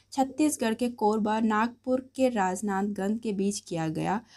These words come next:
और इसको ऑपरेट किया गया साउथ ईस्ट सेंट्रल रेलवे जोन के द्वारा। ठीक, नेक्स्ट है, ट्रेन दुर्घटनाओं से बचने के लिए भारतीय रेलवे द्वारा कौन सी ट्रेन सुरक्षा प्रणाली शुरू की गई है? तो यह है ट्रेन नेत्रा।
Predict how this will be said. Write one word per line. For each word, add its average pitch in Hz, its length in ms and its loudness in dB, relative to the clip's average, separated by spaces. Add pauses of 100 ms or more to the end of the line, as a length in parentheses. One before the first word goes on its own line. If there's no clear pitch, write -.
(160)
और 208 100 2
इसको 240 320 -2
ऑपरेट 233 400 0
किया 226 200 0
गया 220 160 0
साउथ 233 480 -2
ईस्ट 233 220 -2
सेंट्रल 208 420 -2
रेलवे 196 460 2
जोन 156 260 -2
के 151 140 -10
द्वारा। - 360 -18 (340)
ठीक, 339 240 -8 (880)
नेक्स्ट 302 320 2
है, 320 80 2
ट्रेन 330 280 0
दुर्घटनाओं 247 460 2
से 277 120 0
बचने 254 340 0
के 247 140 0
लिए 240 140 0
भारतीय 226 360 0
रेलवे 220 300 2
द्वारा 214 300 0
कौन 247 300 0
सी 285 180 -2
ट्रेन 226 320 0
सुरक्षा 214 380 -4
प्रणाली 196 420 0
शुरू 240 420 2
की 196 360 -2
गई 170 280 2
है? 269 280 0 (480)
तो 220 120 0
यह 214 200 2
है 233 140 2
ट्रेन 247 380 4
नेत्रा। - 420 -4